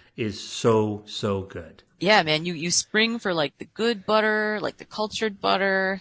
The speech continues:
Speaker 2: You just reduce that, get it cooking a little bit. You know, you get some complex caramelized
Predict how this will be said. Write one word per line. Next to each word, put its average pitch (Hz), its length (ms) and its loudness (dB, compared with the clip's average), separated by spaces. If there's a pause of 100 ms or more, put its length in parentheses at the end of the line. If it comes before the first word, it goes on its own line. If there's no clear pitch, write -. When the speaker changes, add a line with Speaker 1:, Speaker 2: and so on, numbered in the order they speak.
(160)
Speaker 2:
You 139 160 -10
just - 320 -8
reduce - 400 -4
that, 78 480 2
get - 120 -6
it - 140 -6
cooking - 300 -8
a 156 40 -2
little 151 200 0
bit. 151 340 2 (880)
You 139 120 -4
know, 139 180 -4
you 135 100 -12
get 147 140 -2
some - 140 -4
complex 139 600 2
caramelized 135 800 0